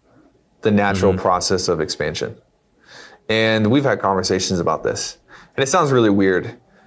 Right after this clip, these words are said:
Speaker 1: to think about, like, what will people think about me if I'm rolling around in this car or if I have this house? But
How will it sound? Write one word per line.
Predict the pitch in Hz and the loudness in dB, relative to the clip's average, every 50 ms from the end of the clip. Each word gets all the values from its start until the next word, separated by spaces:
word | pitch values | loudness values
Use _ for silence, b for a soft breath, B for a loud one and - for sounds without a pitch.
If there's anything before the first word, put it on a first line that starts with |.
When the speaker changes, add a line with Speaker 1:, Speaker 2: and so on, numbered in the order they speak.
| b b - | b b -4
Speaker 1:
to | - 131 117 | -2 0 0
think | - 117 101 | 0 0 0
about, | - 90 101 90 92 | 2 2 2 2 2
like, | 95 92 92 | 2 2 2
what | 104 127 - | 2 2 2
will | - 87 | 2 0
people | - 104 - 104 | -2 -4 -2 -4
think | 95 - 107 101 - | -2 -2 -2 -2 -2
about | - 85 98 92 85 | 0 0 0 0 0
me | 92 90 90 87 - - _ _ _ _ _ _ _ _ _ - | 0 -2 -2 -4 -6 -10 _ _ _ _ _ _ _ _ _ -2
if | - 104 104 104 107 | 0 0 0 0 -2
I'm | 101 95 95 | -2 0 2
rolling | 95 95 95 95 92 | 2 2 2 2 2
around | 92 95 92 90 90 | 2 2 0 0 0
in | 87 87 | 0 0
this | 90 90 | 0 -2
car | - - - 73 76 76 - - _ _ | -2 -4 -4 -4 -4 -4 -8 -16 _ _
or | - 104 104 | -2 -2 0
if | 101 - | 0 0
I | 101 | 0
have | 98 98 92 - | 0 0 -2 0
this | - 90 90 - | -2 -2 -2 -2
house? | 92 80 76 - - - - B B B B B B B B B | -2 -4 -4 -4 -6 -6 -8 B B B B B B B B B
But | 101 107 113 117 120 - - - - - | 2 2 4 4 2 0 -2 -10 -16 -20